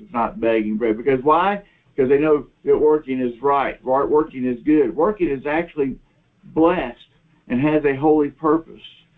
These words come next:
We find that through the book of Nehemiah. God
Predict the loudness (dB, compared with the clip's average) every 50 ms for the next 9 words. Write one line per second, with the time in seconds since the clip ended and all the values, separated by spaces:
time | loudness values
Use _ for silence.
0 | _ _ _ -6 -6 -2 0 0 0 2 0 -2 -2 -2 0 0 0 0 -2 -4
1 | -4 -2 -2 -2 0 0 0 0 0 0 0 2 0 0 -2 -4 -10 -16 _ _
2 | _ _ _ _ _ _ _ _ _ _ _ _ _ _ _ _ _ _ _ _
3 | _ _ _ _ _ _ _ _ _ _ _ _ _ _ _ _ _ _ _ _
4 | _ _ _ _ _ _ _ _ _ _ _ _ _ _ _ _ _ _ _ _
5 | _ _ _ _ _ _ _ _ _ _ _ _ _ _ _ _ _ _ _ _
6 | _ _ _ _ _ _ _ _ _ _ _ _ _ _ 2 4 4 4 4 2
7 | 0 -2